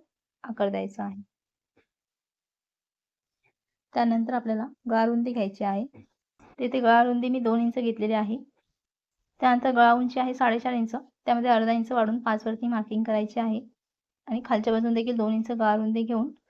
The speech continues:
या पद्धतीने आपल्याला हा बॉक्स तयार करून घ्यायचा आहे. इथे मी गळ्याला पंचकोन आकार देणार आहे, म्हणून वरच्या बाजून दोन इंच गळा रुंदी घेतलेली आहे. त्यानंतर आपल्याला छातीचं माप टाकायचं आहे. तर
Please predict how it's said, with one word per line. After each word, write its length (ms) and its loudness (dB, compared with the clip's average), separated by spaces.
या 100 -2
पद्धतीने 440 -4
आपल्याला 240 -2
हा 100 0
बॉक्स 340 -2
तयार 140 -2
करून 240 -4
घ्यायचा 380 -4
आहे. 200 -4
इथे 180 -4
मी 140 0
गळ्याला 300 4
पंचकोन 460 -2
आकार 260 0
देणार 280 0
आहे, 200 -2
म्हणून 160 0
वरच्या 220 0
बाजून 220 0
दोन 160 0
इंच 180 0
गळा 260 0
रुंदी 300 -2
घेतलेली 340 -2
आहे. 260 -4
त्यानंतर 300 2
आपल्याला 340 0
छातीचं 280 0
माप 220 -2
टाकायचं 380 -2
आहे. 240 -2
तर 40 -8